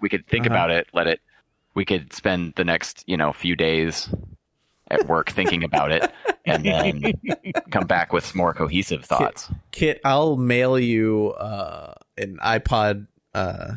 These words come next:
Speaker 2: Touch, and you can film all that and then just send it to me, and then <laughs>
Speaker 1: Okay.
Speaker 2: just
Speaker 1: Um, I, I do, before we go, um, I, I would like to end the, the,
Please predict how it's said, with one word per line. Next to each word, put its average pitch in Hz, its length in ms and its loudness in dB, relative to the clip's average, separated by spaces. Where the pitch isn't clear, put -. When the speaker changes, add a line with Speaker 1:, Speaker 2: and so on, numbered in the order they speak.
Speaker 2:
Touch, - 480 -2
and 104 180 -4
you 113 140 0
can 107 300 -4
film 113 380 0
all 101 180 2
that 98 340 2
and 107 180 -4
then 98 100 -2
just 95 220 -8
send 104 180 -4
it 104 100 -6
to 117 80 -14
me, 98 200 -6
and 98 140 -10
then 104 200 -6
<laughs> - 200 -2
Speaker 1:
Okay. 78 220 2
Speaker 2:
just - 480 -8
Speaker 1:
Um, 117 260 2
I, 139 180 4
I 131 120 6
do, 160 280 2
before 143 300 2
we 135 100 4
go, 82 260 2
um, 85 360 2
I, 104 180 2
I 101 80 4
would 101 200 2
like 107 160 2
to 73 100 2
end 90 200 2
the, 87 320 4
the, 80 540 2